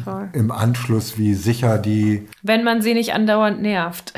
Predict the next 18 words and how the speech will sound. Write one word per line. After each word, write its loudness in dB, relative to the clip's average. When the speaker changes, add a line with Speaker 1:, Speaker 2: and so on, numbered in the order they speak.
Speaker 1:
<laughs> -2
Speaker 2:
Wenn 6
man 4
sie 2
nicht 0
nervt 4
und 0
irgendwie 2
alles 0
besser -2
kann, -8
so, -10
und -14
besser -6
weiß -8
und, -10
äh, -8
manchmal -2